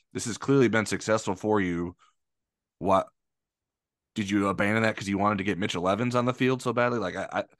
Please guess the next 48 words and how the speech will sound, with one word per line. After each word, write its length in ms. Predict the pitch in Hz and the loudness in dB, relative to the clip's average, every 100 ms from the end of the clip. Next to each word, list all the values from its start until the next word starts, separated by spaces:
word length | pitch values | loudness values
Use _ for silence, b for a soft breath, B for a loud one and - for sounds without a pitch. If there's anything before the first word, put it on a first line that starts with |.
| _ _ _ - | _ _ _ -4
and 220 | 101 98 | -2 -2
it, 80 | 90 | 0
it 80 | 113 | 2
wasn't 280 | 127 135 127 | 4 4 2
even 180 | 117 110 | 2 2
that. 240 | 156 90 | 2 0
They, 100 | 104 | -2
they 180 | 92 107 | -2 0
ran 220 | 120 113 | 0 0
mostly 360 | 107 143 107 101 | 0 0 0 0
out 120 | 101 | 0
of 80 | 101 | -2
eleven 400 | 98 156 107 90 | 0 0 -2 -6
personnel. 560 | 98 - 95 98 95 | -6 -6 -4 0 0
And 100 | 95 | -2
it's 120 | 90 | -4
like, 180 | 87 85 | -6 -4
well, 200 | 92 92 | -4 -2
why, 240 | 92 107 131 b b b _ _ _ 78 - | 2 2 2 b b b _ _ _ -18 -10
th-, 120 | 127 | -2
your 180 | 131 131 | 4 6
wide 180 | 151 180 | 6 6
receiver 360 | 143 170 143 | 2 0 2
issue 280 | 127 - 110 | 2 0 -2
is 100 | 98 | -2
well 180 | 98 135 | 0 2
documented. 640 | 123 120 117 101 104 104 | 4 2 0 -4 -4 -2
Why, 200 | 98 120 | 0 0
why 280 | 107 107 123 | 2 0 2
is 120 | 120 | -2
there 100 | 113 | -4
an 40 | 107 | -6
insistence 360 | 98 110 101 | -6 -8 -4
on 180 | 95 98 | -2 -2
needing 240 | 110 110 | 0 -2
to 80 | 101 | -2
play 240 | - 101 92 | 0 0 2
three 180 | 110 | 0
wide 220 | 104 101 92 | 4 4 4
receivers 460 | 92 101 95 90 | 0 -4 -4 -4
at 80 | 90 | -2
all 140 | 87 | -2
times? 440 | - 101 90 85 - b b b _ - | 0 0 0 -4 -12 b b b _ -6
Now, 140 | 95 | -4
maybe 240 | 98 101 | -2 -2
they 140 | 98 98 | 0 2
felt 240 | 107 92 | 2 2
like 180 | 95 | 2